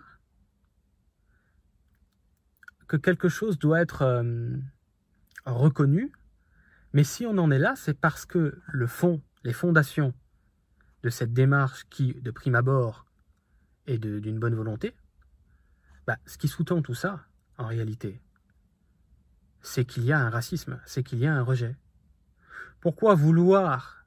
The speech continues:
accueillir quelque chose si c'était pas un sujet, en fait ? C'est-à-dire que c'est une étape pour moi. Je vous dis pas qu'il faut pas accueillir et qu'il faut pas être dans l'acceptation. Je vous dis que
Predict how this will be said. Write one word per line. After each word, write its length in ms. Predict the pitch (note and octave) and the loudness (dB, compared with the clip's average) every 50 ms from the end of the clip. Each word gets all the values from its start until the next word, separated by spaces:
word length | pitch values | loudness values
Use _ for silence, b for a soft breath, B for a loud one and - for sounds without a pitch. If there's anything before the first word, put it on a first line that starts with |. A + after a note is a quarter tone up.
| _ - | _ 2
accueillir 540 | D3+ D3 - - F3+ E3 D#3 D#3 D3+ C3+ - | 4 4 4 4 2 2 4 2 0 0 -2
quelque 180 | - B2 - | -4 -6 -6
chose 460 | - - E3+ G3 B3 B3 F3+ C3 B2+ - - _ _ _ _ _ _ _ _ _ _ _ _ _ _ _ _ _ _ _ _ _ _ _ _ _ _ _ _ _ _ _ _ _ _ _ _ _ _ _ _ _ _ _ _ _ _ _ _ _ _ _ _ | -4 -2 -2 -2 -2 -2 -6 -6 -8 -10 -14 _ _ _ _ _ _ _ _ _ _ _ _ _ _ _ _ _ _ _ _ _ _ _ _ _ _ _ _ _ _ _ _ _ _ _ _ _ _ _ _ _ _ _ _ _ _ _ _ _ _ _ _
si 160 | - - D3 | -4 -4 -2
c'était 260 | - D3 C3+ D3 C#3 | -2 0 0 0 0
pas 120 | - E3 | 2 2
un 80 | D#3 D3 | 2 2
sujet, 320 | C3+ - D#3+ C#3 C#3+ E3 | 2 2 2 4 4 2
en 80 | D3 B2 | 2 -2
fait ? 320 | - - G#2+ G#2+ - - - _ _ _ _ B B B B B B B B | -6 -10 -14 -14 -14 -20 -20 _ _ _ _ B B B B B B B B
C'est-à-dire 500 | - - C#3+ - F3 E3 F#3 G3+ F3 - | -10 -10 0 2 2 4 4 0 0 0
que 300 | - - C#3+ C3 B2+ D#3+ E3+ - _ _ _ _ _ _ _ _ _ _ _ _ _ _ _ _ _ _ _ _ _ _ _ _ _ _ _ | 0 0 0 0 0 -4 -8 -14 _ _ _ _ _ _ _ _ _ _ _ _ _ _ _ _ _ _ _ _ _ _ _ _ _ _ _
c'est 260 | - - E3 C#3+ - | -8 -4 -4 0 4
une 120 | D#3+ D3+ D#3 | 6 6 6
étape 320 | D#3+ D#3 - G3+ E3+ - | 6 4 2 -2 -2 -2
pour 140 | - C3 A#2+ | -4 -4 -4
moi. 220 | B2 A#2 G#2+ G#2 - - | -2 -4 -4 -6 -8 -8
Je 120 | C3 B2+ | -6 0
vous 100 | A#2 C#3 | 2 2
dis 100 | C3+ D#3 | 2 2
pas 140 | - A3+ G#3 | 0 -2 -6
qu'il 80 | - - | -4 -4
faut 120 | C3+ B2 | -4 -2
pas 140 | - C3+ A#2+ | 0 0 0
accueillir 440 | A2+ - - B2+ D3 F3+ F#3 D3 B2 | 0 0 -2 -2 -2 0 -2 -2 -4
et 60 | A2+ | -6
qu'il 100 | - - | -8 -10
faut 140 | - A#2+ A#2+ | -10 -6 -4
pas 100 | C#3+ C#3 | -2 -2
être 60 | B2+ | -2
dans 80 | A#2 | -2
l'acceptation. 640 | A2+ A2+ - - A#2+ - A#2+ A#2+ - - G#2+ G#2 - b b b b b b b b b b b b b b - | -4 -6 -6 -8 -8 -8 -8 -8 -8 -10 -14 -14 -16 b b b b b b b b b b b b b b -10
Je 180 | B2 A2+ A#2+ D3 | -4 0 2 2
vous 160 | D#3+ F#3 F3 | 2 2 2
dis 300 | C3 C3 C3 C#3+ G3 - B B B B B - - - - - - _ _ _ _ _ _ _ _ _ - - - - _ _ _ _ _ _ | 2 2 0 0 -2 -6 B B B B B -18 -18 -20 -20 -20 -20 _ _ _ _ _ _ _ _ _ -14 -14 -14 -20 _ _ _ _ _ _
que 260 | - D3 D3 E3+ | 4 6 6 4